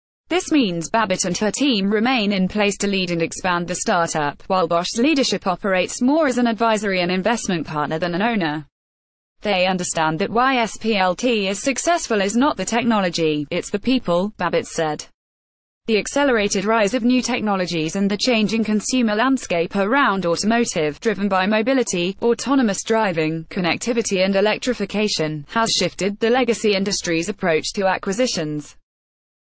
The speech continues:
Southeast Michigan's largest industry is now more like California's tech sector, pushing for higher risk, lower value deals with long-term potential instead of near-term profits.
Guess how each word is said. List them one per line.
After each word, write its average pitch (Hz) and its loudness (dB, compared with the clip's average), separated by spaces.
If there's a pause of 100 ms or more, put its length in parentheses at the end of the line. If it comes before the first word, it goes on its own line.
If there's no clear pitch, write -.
(120)
Southeast 202 -2
Michigan's 202 2
largest 226 0
industry 202 2
is 202 -2
now 202 0
more 208 2
like 214 2
California's 247 0
tech - -4
sector, 240 -2
pushing 277 2
for 254 0
higher 262 2
risk, 214 -2
lower 202 2
value 185 0
deals 180 0
with 226 2
long-term 247 2
potential 220 0
instead 190 0
of 202 -2
near-term 170 2
profits. 170 -2